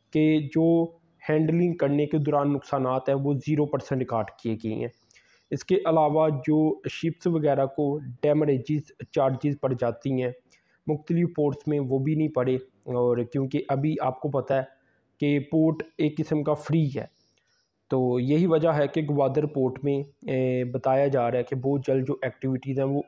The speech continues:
और मज़ीद तेज़ हो जाएंगी। अभी ठीक है, तेज़ हो रही हैं आहिस्ता आहिस्ता, लेकिन एयरपोर्ट के मुकम्मल होने के बाद पाकिस्तान की कोशिश होगी कि ग्वादर पोर्ट हर वक्त एक्टिव ही रहा करे। अब यहाँ ये भी मैं आपको बता दूँ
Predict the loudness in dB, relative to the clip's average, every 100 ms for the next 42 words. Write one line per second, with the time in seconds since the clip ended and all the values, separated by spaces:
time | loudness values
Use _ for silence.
0 | 0 2 2 -2 -4 -4 -2 0 -2 0
1 | -2 -2 -4 -8 -6 -8 -8 -10 -10 _
2 | _ _ -20 -4 0 2 0 0 0 0
3 | 0 0 0 0 -2 -2 -2 -4 -4 -4
4 | -2 -2 -2 -4 -4 _ -6 -2 -2 -2
5 | 0 -2 0 -2 0 0 0 0 0 0
6 | 0 -2 -2 0 0 0 -4 _ _ _
7 | _ -2 0 0 0 0 -2 -2 -2 -2
8 | -4 -2 -4 -4 -6 _ _ 0 2 0
9 | -2 -14 -6 0 0 0 -2 -2 -4 -2
10 | -2 -2 -2 -4 -6 -8 -8 -2 -2 -2
11 | -2 0 0 0 -2 -2 -4 -4 -8 _
12 | _ _ _ -2 2 4 4 2 2 2
13 | 0 0 -4 0 0 2 2 2 0